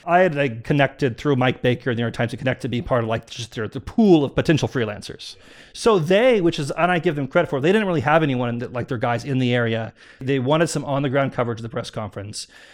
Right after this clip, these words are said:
So they said, "Hey, can you drive over?" I'm like, "I,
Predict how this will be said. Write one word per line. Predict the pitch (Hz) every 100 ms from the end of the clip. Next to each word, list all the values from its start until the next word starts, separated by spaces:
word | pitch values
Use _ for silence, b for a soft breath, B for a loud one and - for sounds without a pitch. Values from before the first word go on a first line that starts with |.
| b b
So | 147
they | 127
said, | 143
"Hey, | 117 160
can | 156
you | 131
drive | 131 127 131 127
over?" | 127 113 113 110
I'm | 113 120
like, | 113 110 - - -
"I, | 120